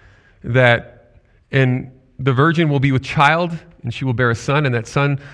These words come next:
will be called Emmanuel," which means God with us. God with us. God with us is something that God has always desired. I love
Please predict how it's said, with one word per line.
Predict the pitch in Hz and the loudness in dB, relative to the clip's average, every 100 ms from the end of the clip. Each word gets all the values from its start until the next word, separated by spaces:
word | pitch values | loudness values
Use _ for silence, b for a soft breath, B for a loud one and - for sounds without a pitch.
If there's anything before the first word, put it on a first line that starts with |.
| B | B
will | 117 | -4
be | |
called | 120 131 120 | 0 0 2
Emmanuel," | 110 113 113 127 120 98 95 | 2 4 4 2 0 0 0
which | 104 - | -2 -4
means | 117 104 | -4 -2
God | - 95 104 | 2 2 2
with | 104 98 | -2 -2
us. | 92 92 - | -4 -4 -2
God | 135 135 156 | 2 4 4
with | 135 139 - | 2 0 0
us. | 104 - - - B B B 113 | -4 -4 -14 -20 B B B 2
God | 143 165 165 | 6 6 4
with | 160 156 | 0 4
us | 131 - | 2 2
is | 123 | -4
something | - 131 139 131 | -2 -4 -2 -2
that | 117 | -2
God | 110 110 | 2 2
has | 110 | 0
always | - 120 127 120 | -2 -2 -2 -4
desired. | 120 101 107 104 101 | -4 0 2 2 2
I | 123 | 0
love | 117 120 127 135 127 | 2 2 4 2 -2